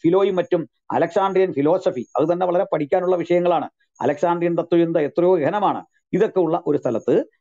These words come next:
ബൈബിളിലെ എൽ എക്സ് എക്സ്, അതായത് സെപ്റ്റുവജന്റ്, ഈ പുസ്തകത്തിന്റെ,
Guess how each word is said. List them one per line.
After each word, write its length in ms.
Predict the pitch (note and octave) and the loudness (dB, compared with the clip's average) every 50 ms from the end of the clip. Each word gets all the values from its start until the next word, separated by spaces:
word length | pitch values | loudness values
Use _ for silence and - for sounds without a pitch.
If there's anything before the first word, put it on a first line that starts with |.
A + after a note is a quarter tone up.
| _ - | _ -4
ബൈബിളിലെ 560 | - C#3+ E3 F#3+ F#3+ F#3+ F#3+ F#3+ F#3 F3+ F3 - - | -2 0 0 2 2 2 2 2 2 0 0 0 0
എൽ 300 | D#3+ G3 G#3 G#3 G3 F#3+ | -2 0 0 -2 -2 -4
എക്സ് 200 | - - - E3 | -4 -2 -4 -4
എക്സ്, 180 | - - - F2+ - - | -4 -4 -8 -8 -6 -2
അതായത് 300 | - C#3 D3 D3+ D#3 D#3 | -2 0 0 0 0 -2
സെപ്റ്റുവജന്റ്, 640 | - - - - - - A3+ G#3+ G3+ E3+ D3+ B2 G#2 F2+ - _ _ _ _ - | -2 -2 -4 -4 -2 0 0 2 2 0 -2 -4 -6 -10 -12 _ _ _ _ -2
ഈ 100 | D#3+ G#3 | -2 0
പുസ്തകത്തിന്റെ, 800 | - - D#3 - - F3 E3+ F#3 - - F#3 E3 E3 E3+ A3 - | 0 0 -2 -2 0 -2 -2 -2 -2 -2 -2 0 0 0 -2 -2